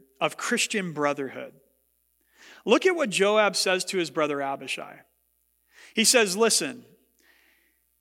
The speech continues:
if the enemy that you're facing is too strong and you start, you start losing,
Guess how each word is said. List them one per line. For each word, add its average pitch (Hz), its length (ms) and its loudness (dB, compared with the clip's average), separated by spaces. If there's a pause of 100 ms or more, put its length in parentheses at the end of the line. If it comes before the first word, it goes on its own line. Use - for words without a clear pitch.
(240)
if 202 160 4
the 214 180 2
enemy 320 340 0
that 277 160 -2
you're 226 240 0
facing 147 760 -4 (440)
is 190 260 4
too 302 420 2
strong 262 560 0 (840)
and 190 180 6
you 247 140 6
start, 294 420 2 (500)
you 214 140 0
start 277 220 4
losing, 233 760 2